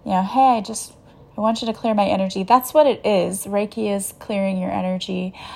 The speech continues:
I also align and c-, clear your chakras when I do Reiki. So, um, a Reiki session with me is not simply Reiki.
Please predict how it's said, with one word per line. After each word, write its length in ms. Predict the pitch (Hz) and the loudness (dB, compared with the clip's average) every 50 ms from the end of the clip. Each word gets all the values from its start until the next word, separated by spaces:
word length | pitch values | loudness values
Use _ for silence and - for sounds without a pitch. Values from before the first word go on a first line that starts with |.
| - - - | -10 2 2
I 100 | 190 190 | 4 6
also 560 | - 190 202 196 - - 214 202 196 196 196 - | 6 4 4 2 0 2 4 4 6 4 4 2
align 440 | 208 196 190 190 185 190 196 196 - | 0 0 2 2 2 2 0 -2 -4
and 260 | - 196 196 208 208 | -4 -6 -6 -6 -8
c-, 220 | - - - - - - - | -12 -18 -20 -20 -20 -18 -16
clear 320 | - - - 226 220 214 | -10 -2 2 4 4 4
your 140 | 208 190 190 | 2 0 -2
chakras 760 | 190 - - 226 226 247 - - 185 180 175 175 190 - - - | -4 0 2 2 2 2 0 -2 -2 0 0 0 -2 -4 -8 -8
when 180 | - 208 196 | -6 -2 -2
I 100 | 190 190 | 0 -2
do 220 | 185 185 196 190 180 | -2 -2 -4 -4 -2
Reiki. 440 | 175 170 - - - 202 185 180 185 | -2 -2 -4 -4 -6 -8 -8 -6 -6
So, 460 | - - - 180 175 175 175 185 - - - - - - - - - - - - - - | -6 -2 -2 0 0 0 -2 -2 -6 -10 -20 -20 -20 -20 -20 -20 -20 -20 -20 -20 2 6
um, 360 | - 190 185 185 175 185 - - | 6 8 8 6 4 2 0 -2
a 60 | 220 208 | 0 2
Reiki 320 | 226 240 262 254 - 269 | 4 4 2 2 -2 0
session 340 | - - 240 233 - - 220 | 2 2 2 2 0 -4 -6
with 100 | 220 - | -4 -2
me 120 | 220 208 | -2 -2
is 100 | 202 - | -2 0
not 300 | 202 202 202 196 - - | 2 4 4 4 2 0
simply 400 | - - - 202 - - 196 190 | -6 -8 -8 -8 -6 -4 -4 -2
Reiki. 580 | 180 175 185 180 - - - - - - - | -2 -2 -2 -2 -6 -8 -10 -10 -12 -14 -16